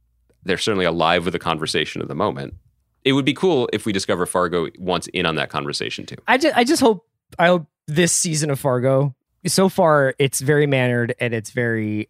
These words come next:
Speaker 2: uh, it's, it's very well done. It's very mannered and it's very stage managed. Like, everybody has kinda got these, you can just feel the,
Speaker 1: Yeah.
Speaker 2: the, the puppeteer strings kinda controlling everything.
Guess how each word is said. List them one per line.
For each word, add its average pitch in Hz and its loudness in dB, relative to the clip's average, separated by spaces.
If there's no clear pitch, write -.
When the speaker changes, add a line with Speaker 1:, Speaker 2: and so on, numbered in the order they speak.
Speaker 2:
uh, 98 -4
it's, 131 -6
it's 139 -4
very 175 4
well 185 6
done. 127 2
It's 123 -8
very 135 2
mannered 113 0
and 117 -2
it's 107 -8
very 113 0
stage - -4
managed. 60 -10
Like, 107 -4
everybody 113 0
has 113 -4
kinda 113 -2
got 104 -4
these, 107 -2
you 143 -2
can 139 -2
just 139 -2
feel 151 2
the, 123 0
Speaker 1:
Yeah. 76 -4
Speaker 2:
the, 113 -4
the 131 -2
puppeteer 139 -2
strings 113 -4
kinda 117 -2
controlling 113 -2
everything. 101 -6